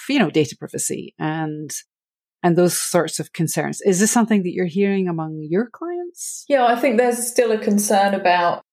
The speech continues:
Speaker 2: you know, how accurate these things are. I think there is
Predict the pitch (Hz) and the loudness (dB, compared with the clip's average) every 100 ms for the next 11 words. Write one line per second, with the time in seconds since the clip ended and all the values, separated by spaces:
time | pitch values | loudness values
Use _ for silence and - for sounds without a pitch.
0 | _ _ _ 185 175 175 180 165 175 160 | _ _ _ -4 -4 -2 -4 -4 -4 -6
1 | - 180 175 - - - - _ _ _ | -2 0 0 0 -8 -12 -12 _ _ _
2 | _ _ _ _ _ _ 180 175 175 180 | _ _ _ _ _ _ 0 0 0 0
3 | 180 180 170 170 175 175 - _ _ _ | 2 2 2 2 0 -4 -14 _ _ _
4 | _ _ _ _ 190 185 190 - 185 180 | _ _ _ _ -4 0 -2 0 2 4
5 | 175 170 165 - 180 175 180 - - - | 4 4 2 2 0 0 -4 -6 -10 -12